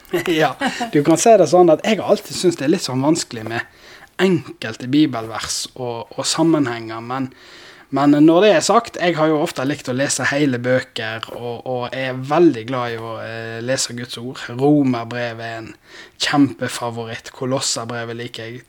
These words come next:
kjempegodt, Efeserbrevet ikke minst, det synes jeg er et fantastisk brev. Men når jeg da ble, eh, kalt inn igjen til menighet og skulle begynne å jobbe, så må jeg innrømme at, eh, snakket jo da at jeg hadde vært litt, eh,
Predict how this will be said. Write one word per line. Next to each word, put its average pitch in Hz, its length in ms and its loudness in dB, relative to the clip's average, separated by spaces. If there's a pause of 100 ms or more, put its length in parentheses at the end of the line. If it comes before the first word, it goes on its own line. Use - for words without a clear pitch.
kjempegodt, - 500 -8
Efeserbrevet 123 1120 -6
ikke 120 160 -10
minst, 120 260 -10
det 117 140 -14
synes 120 180 -14
jeg 123 140 -12
er 120 80 -12
et - 140 -20 (500)
fantastisk - 800 -4
brev. - 400 0
Men 147 180 4
når 226 300 4
jeg 139 180 -4
da 170 120 4 (120)
ble, 151 220 0 (1300)
eh, 113 300 -8 (160)
kalt - 480 -4 (280)
inn 190 160 6
igjen 120 240 2
til 127 80 -6
menighet 135 560 -4
og 135 160 -8
skulle 143 220 -6
begynne 160 220 6
å 135 80 -4
jobbe, 139 280 -4
så 220 140 0
må 175 140 2
jeg 147 100 0
innrømme 135 380 2
at, - 180 -12
eh, 123 220 -6
snakket 180 340 -2
jo 127 80 -6
da 147 80 0
at 143 140 -8
jeg 127 100 -6
hadde 127 160 -6
vært 135 320 -8
litt, 127 320 -12
eh, 117 160 -10